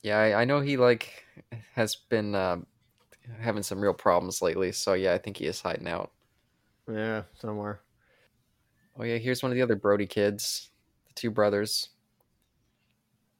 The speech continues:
Speaker 2: Oh.
Speaker 1: Yeah, and I don't remember all the details, but I remember there was, like, a huge age jump when they, like, in the second one, it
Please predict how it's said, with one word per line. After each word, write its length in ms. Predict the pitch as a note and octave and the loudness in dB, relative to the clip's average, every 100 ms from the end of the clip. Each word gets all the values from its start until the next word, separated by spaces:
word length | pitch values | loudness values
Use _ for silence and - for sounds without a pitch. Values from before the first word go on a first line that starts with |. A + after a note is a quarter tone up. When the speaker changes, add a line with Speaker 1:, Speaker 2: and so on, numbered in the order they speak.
| - | -4
Speaker 2:
Oh. 300 | C3+ D3+ E3 | 4 8 10
Speaker 1:
Yeah, 60 | C3 | 8
and 80 | A#2+ | 8
I 40 | |
don't 120 | D3+ | 6
remember 260 | F#3 F3 D#3+ | 2 4 4
all 60 | |
the 80 | D3+ | 4
details, 480 | A#2+ A#2+ - D3+ D#3 | 2 -2 2 2 2
but 80 | C3+ | 2
I 40 | |
remember 240 | G#2+ B2+ C3+ | 2 2 2
there 120 | B2+ | 2
was, 140 | A#2 A2+ | 2 2
like, 120 | G#2 | 0
a 40 | |
huge 460 | G#2+ - B2 A2+ - | -2 -2 0 0 -2
age 480 | G#2 G#2 G2+ A2 - A2 | 0 0 0 -4 -8 -8
jump 440 | G#2 G#2 F#2 - - _ _ _ _ _ _ | -4 0 0 -4 -12 _ _ _ _ _ _
when 220 | - G#2 G2+ | -8 -6 -2
they, 160 | G2+ | 0
like, 340 | G2+ F#2+ F#2+ D#2 | 4 4 2 -4
in 80 | G#2+ | -4
the 60 | |
second 380 | G2+ A2 - G#2 | 0 0 0 -2
one, 240 | F#2+ F#2 | -2 -2
it 60 | F#2 | -6